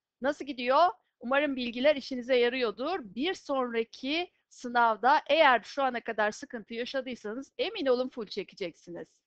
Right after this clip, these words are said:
Complete the sentence. Ne yapacağız? Cümleyi tamamlayacağız. Kime göre? Öğrendik artık. Picture'lar var burada. İşte şurada picture'lar var.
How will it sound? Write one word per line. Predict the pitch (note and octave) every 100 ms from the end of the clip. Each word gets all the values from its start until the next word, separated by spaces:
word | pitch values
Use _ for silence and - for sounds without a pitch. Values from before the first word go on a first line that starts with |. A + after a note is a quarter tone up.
| _ _ _ _ _ _ _ _ _ _
Complete | E4 F4 G#4+ G#4+
the | G#4+
sentence. | - F4+ E4+ - A#3 E4 - _ -
Ne | C#4+
yapacağız? | F#4+ G4 F#4+ F#4+ G#4+ - _
Cümleyi | E3 F#3+ G3+ G3+ G#3 A#3+ D4
tamamlayacağız. | B3 A3+ A3+ A3+ A#3 G#3 A3+ F#3+ D#3 _ -
Kime | G4+ G#4 F4
göre? | C#4 C#4+ F4+ -
Öğrendik | C#4 C#4 C#4 C#4 D#4+
artık. | C4 G#3 - F3+ _
Picture'lar | G#3 - - A#3+ A#3 A3+ G#3+
var | G3 F#3 F3
burada. | F3+ E3+ E3+ E3 D#3+ G3 -
İşte | - - G#3
şurada | G3+ G#3+ G#3+
picture'lar | C4 A#3 - - G3 F3+ F3
var. | G3+ D#4